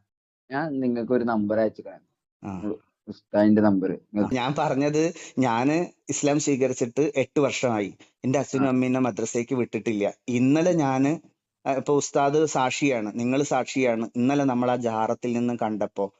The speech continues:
Speaker 2: ഒരു ജനിച്ചു വീണ ഒരു കുട്ടിയെ, അതായത്
Speaker 1: ആ,
Speaker 2: ശുദ്ധമായ
Speaker 1: അത്
Speaker 2: പ്രകൃതിയിൽ ജനിച്ച ഒരു കുട്ടിയെ അദ്ദേഹം ജാറത്തിലേക്ക് കൊണ്ടുവരികയും ആ ജാറത്തിന്റെ മുമ്പിൽ ആ കുട്ടിയെ കൊണ്ടുവന്ന് ആ ജാറത്തെ ആലിംഗനം
Speaker 1: ആ.
Speaker 2: ചെയ്യിക്കുന്നതൊക്കെ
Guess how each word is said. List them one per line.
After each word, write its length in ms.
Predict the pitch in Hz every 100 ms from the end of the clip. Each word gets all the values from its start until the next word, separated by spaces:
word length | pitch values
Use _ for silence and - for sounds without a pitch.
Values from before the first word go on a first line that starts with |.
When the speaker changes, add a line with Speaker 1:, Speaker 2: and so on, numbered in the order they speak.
| _ - - -
Speaker 2:
ഒരു 180 | 127 165
ജനിച്ചു 500 | 131 139 135 - 160
വീണ 280 | 139 127
ഒരു 140 | 123 117
കുട്ടിയെ, 480 | 123 113 - 113 104
അതായത് 480 | 110 113 117 120 131
Speaker 1:
ആ, 60 | 170 - _ -
Speaker 2:
ശുദ്ധമായ 680 | - 139 131 156 160 156
Speaker 1:
അത് 60 | 151
Speaker 2:
പ്രകൃതിയിൽ 520 | 147 123 131 147 156
ജനിച്ച 340 | 139 127 120
ഒരു 140 | 135 135
കുട്ടിയെ 600 | 135 117 - 127 131 147 -
അദ്ദേഹം 460 | 120 107 131 139
ജാറത്തിലേക്ക് 680 | 127 117 113 120 131 131 120
കൊണ്ടുവരികയും 800 | 127 117 117 120 113 107 110 107 - _ -
ആ 200 | 135 160
ജാറത്തിന്റെ 680 | 139 135 123 135 139 151 147
മുമ്പിൽ 380 | 135 123 127 127
ആ 60 |
കുട്ടിയെ 460 | 123 117 - 131 135
കൊണ്ടുവന്ന് 500 | 131 120 117 120 117
ആ 100 | 120
ജാറത്തെ 540 | 117 113 113 123 -
ആലിംഗനം 680 | 131 113 117 123 131 131 135
Speaker 1:
ആ. 20 |
Speaker 2:
ചെയ്യിക്കുന്നതൊക്കെ 800 | 131 123 120 135 127 120 123 131